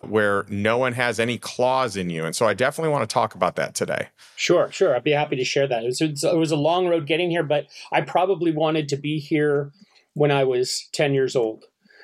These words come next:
Speaker 2: Um, in a lot of, lot of ways, this, uh, like, I, I got to live my, my childhood dream in many ways. At fifty-seven years old, I'll still get on my long skateboard and skateboard down to the mailbox down the road and pick up my mail and come back.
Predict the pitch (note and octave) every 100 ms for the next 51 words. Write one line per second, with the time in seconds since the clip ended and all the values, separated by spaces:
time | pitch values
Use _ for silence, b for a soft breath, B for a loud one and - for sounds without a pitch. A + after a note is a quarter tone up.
0 | B C3 B2 C#3 C3+ C3+ C3 C3+ D#3 D#3+
1 | D3+ C#3 A#2 - C3+ D3+ C#3 C#3 C#3 C#3+
2 | C#3 D3+ D3+ D#3 D#3 D#3 D3+ C#3+ C3+ B2+
3 | - C#3+ C#3 C#3 D3+ C#3+ C3+ B2+ - B2+
4 | C3 G#2 G#2+ - C#3 B2+ B2 A#2+ A#2+ A2
5 | G#2 - - B _ C#3+ C#3+ F#3 F3+ D3
6 | D#3+ D3+ C#3 C#3+ C#3 C3+ B2 - - D#3+
7 | D3+ D3 C#3 C3 B2 B2 B2+ C3+ - C3+
8 | C3+ B2 G#2+ A2 - B2 - B2 A2+ A#2+
9 | A#2+ A#2 A2+ A#2 A#2+ A2+ G#2 - B2+ A#2+
10 | A2 A2+ G#2+ A2 B2 A#2 A#2+ G#2+ A#2 A2
11 | G#2+ D2+ A1+ - F#2+